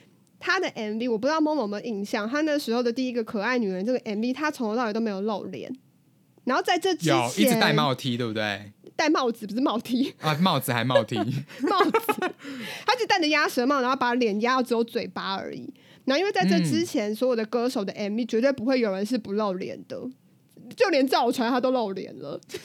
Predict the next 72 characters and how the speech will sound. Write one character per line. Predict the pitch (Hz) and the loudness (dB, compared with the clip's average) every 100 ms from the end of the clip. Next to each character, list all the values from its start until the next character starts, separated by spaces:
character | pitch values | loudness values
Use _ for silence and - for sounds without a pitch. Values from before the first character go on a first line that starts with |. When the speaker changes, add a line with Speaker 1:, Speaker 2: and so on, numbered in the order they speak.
| 640 494 - | 2 6 8
Speaker 2:
<laughs> | - 587 571 554 523 - | 8 8 6 6 6 6
我 | 226 | 6
刚 | 269 302 | 6 4
正 | - 285 240 | 6 4 6
要 | 254 214 | 6 6
说。 | 170 - | 4 6
Speaker 1:
<laughs> | |
对 | 202 | 8
啊， | 202 233 359 440 571 571 453 427 508 453 440 392 | 8 6 2 -4 -2 0 2 2 0 -2 -6 -2
所 | 233 | 2
以 | 523 571 | 4 4
那 | 571 | 4
时 | 494 | 4
候 | 494 | 4
大 | 466 | 2
家 | 480 | 4
就 | 453 | 2
一 | 440 | 0
直 | |
觉 | 330 277 | 2 2
得 | 277 | 2
这 | 370 | 0
个 | 320 | 0
人 | 269 | 0
很 | 269 | 2
有 | 247 233 | 0 0
神 | - 202 | -2 -2
秘 | 247 254 208 | -2 -2 -4
感， | - - - - - - | -8 -12 -14 -20 -12 0
然 | 277 | 2
后 | 349 | 2
加 | 359 359 | 2 2
上 | 359 | 2
说 | 330 311 | 2 2
他 | 330 | 2
唱 | 330 349 | 0 0
歌 | 277 277 | 2 2
就 | 285 | 2
是， | 277 226 208 208 214 214 208 208 214 | 2 2 2 2 2 4 2 2 0
就 | 285 | 0
有 | 277 | 0
点 | 196 - _ | 0 -4 _
含 | - 226 262 | -4 0 2
卤 | 247 190 | 2 -2
蛋， | 247 202 - | -4 -4 -4
所 | 302 | 0
以 | 339 | 2
那 | 359 349 | 2 0
时 | 262 | 0
候 | 277 285 | 0 0
在 | 269 294 285 - - | 0 -2 -2 -10 -6
很 | 269 220 | -2 0
多 | 285 | -2
的 | 320 | -2
新 | 294 302 294 | -2 -2 0
闻 | 233 | 0
就 | 254 | 0
是 | 285 | 0
会 | 277 | 0
一 | 269 | 0
直 | 226 | -2
热 | 226 269 226 | 0 0 2
烈 | 254 196 | 2 0
的 | |
讲 | 190 196 196 | -2 -2 -2
这 | 214 | 0
件 | 214 | 0
事 | 214 240 196 | -2 -4 -4
情， | 196 - | -6 -4
就 | 247 277 | -2 0
是 | |
说 | 285 262 240 | 0 0 0